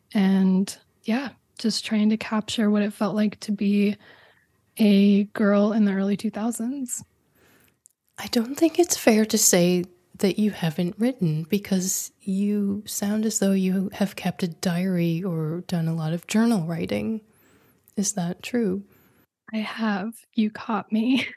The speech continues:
Speaker 1: <laughs> I have journaled.
Speaker 2: How did you get started with a diary or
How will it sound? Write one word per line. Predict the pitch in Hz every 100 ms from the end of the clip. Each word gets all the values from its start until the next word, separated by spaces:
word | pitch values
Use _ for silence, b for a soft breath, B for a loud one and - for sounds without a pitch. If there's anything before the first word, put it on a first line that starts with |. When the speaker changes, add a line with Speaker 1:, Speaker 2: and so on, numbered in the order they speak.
| _
Speaker 1:
<laughs> | 403 359 - 415 - - - _ _ _ 254
I | 220
have | 220 226
journaled. | 220 208 196 - 196 - _ -
Speaker 2:
How | - 254
did | 247 269
you | 254 247
get | 240 240 - -
started | - 254 294 269 196
with | 180 180
a | 165 156
diary | 165 147 151 147 147
or | 175 156